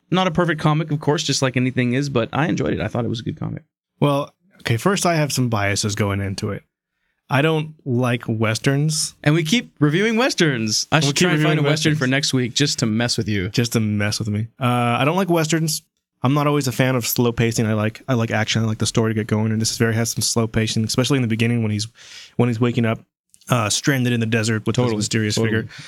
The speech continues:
Speaker 2: I
Speaker 1: It was
Speaker 2: think I
Speaker 1: like the Hell Rider, right? Is who he
Speaker 2: Yeah,
Speaker 1: meets
Speaker 2: which
Speaker 1: in.
Speaker 2: was a great design. It was
Speaker 1: What
Speaker 2: really,
Speaker 1: a cool
Speaker 2: really
Speaker 1: character design.
Speaker 2: awesome, awesome
Speaker 1: Shit.
Speaker 2: design.
Speaker 1: Yeah.
Speaker 2: Um, I like, uh, you know, an element of, of the supernatural, and there's not a whole lot of that in here.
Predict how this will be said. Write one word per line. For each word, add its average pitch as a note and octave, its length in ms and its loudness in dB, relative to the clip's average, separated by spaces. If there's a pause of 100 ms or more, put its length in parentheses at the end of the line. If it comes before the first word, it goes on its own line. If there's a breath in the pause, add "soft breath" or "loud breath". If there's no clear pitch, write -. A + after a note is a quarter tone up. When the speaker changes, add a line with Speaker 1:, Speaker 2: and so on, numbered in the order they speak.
(280 loud breath)
Speaker 2:
I - 60 -4
Speaker 1:
It C3+ 60 -2
was C3+ 100 2
Speaker 2:
think D3 120 0
I D3+ 40 2
Speaker 1:
like C#3+ 100 -2
the C3+ 100 0
Hell C3+ 280 0
Rider, B2 340 -2
right? A#2 260 -2 (120)
Is A#2+ 140 -6
who B2 300 -2
he A#2+ 100 0
Speaker 2:
Yeah, C#3 240 2
Speaker 1:
meets B2+ 80 0
Speaker 2:
which A#2+ 120 -2
Speaker 1:
in. D3 60 2
Speaker 2:
was C3+ 120 0
a C3+ 40 0
great C3 200 0
design. G#2+ 320 -2
It G#2+ 60 -4
was A2+ 180 0
Speaker 1:
What E3 240 2
Speaker 2:
really, A#2 160 2
Speaker 1:
a A#2 40 2
cool F3+ 100 2
Speaker 2:
really D#3 120 0
Speaker 1:
character D3+ 360 0
design. A#2+ 260 0
Speaker 2:
awesome, A#2+ 280 0
awesome G#2+ 200 -2
Speaker 1:
Shit. A2 120 0
Speaker 2:
design. G#2+ 400 -2 (400 loud breath)
Speaker 1:
Yeah. A#2 500 0
Speaker 2:
Um, A2+ 280 -2
I D#3+ 140 2
like, F3 280 -2
uh, D#3 40 4
you D#3 100 2
know, D3+ 100 0
an C#3 120 0
element B2+ 340 0
of, B2+ 160 0
of A#2+ 140 0
the B2 80 2
supernatural, A#2+ 720 0 (180)
and A2+ 460 0
there's B2+ 200 0
not D3+ 140 2
a D3 40 0
whole C3+ 180 2
lot B2 180 2
of C3 60 0
that C3 140 0
in C#3 80 0
here. D3+ 340 0